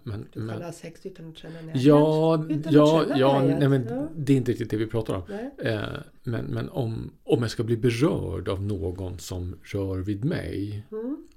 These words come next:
Speaker 1: eh, då behöver jag känslor, så är det ju. Ehm, och då händer ju någonting i min kropp i alla fall,
Speaker 2: Mm.
Speaker 1: och i min själ.
Speaker 2: Mm.
Speaker 1: Och det är nästan lite,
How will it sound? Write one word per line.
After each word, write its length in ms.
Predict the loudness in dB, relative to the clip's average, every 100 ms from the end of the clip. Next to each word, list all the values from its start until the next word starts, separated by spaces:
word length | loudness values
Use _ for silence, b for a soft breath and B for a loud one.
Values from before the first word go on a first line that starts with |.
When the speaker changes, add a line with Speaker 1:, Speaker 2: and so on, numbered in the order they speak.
| -20 _ -20 B B B B _ _
Speaker 1:
eh, 300 | -12 -10 -8
då 100 | -4
behöver 280 | -4 -4 -6
jag 100 | -10
känslor, 440 | -10 -10 -10 -10
så 120 | -8 -8
är 120 | -8
det 60 | -8
ju. 120 | -8 -12 B B B B -14
Ehm, 440 | -12 -10 -10 -12 -16 _ _ -20 -20 -4
och 180 | -4 0
då 80 | -2
händer 440 | 0 -2 -2 -2
ju 100 | -2
någonting 540 | -4 -6 -10 -12 -14 -16 -10
i 480 | -8 -6 -8 -10 -16 -14
min 240 | -4 -2 -2
kropp 460 | -6 -12 -16 -16 -14 -12 -10
i 40 |
alla 180 | -10 -10
fall, 260 | -8 -6 -6
Speaker 2:
Mm. 120 | -6
Speaker 1:
och 200 | -6 -4
i 80 | -2
min 180 | -2 -6
själ. 500 | -8 -12 -12 -14 -16
Speaker 2:
Mm. 200 | -12 -12 -12 B -4
Speaker 1:
Och 100 | -2
det 120 | 0
är 40 |
nästan 280 | -2 -4 -4
lite, 480 | -6 -6 -6 -6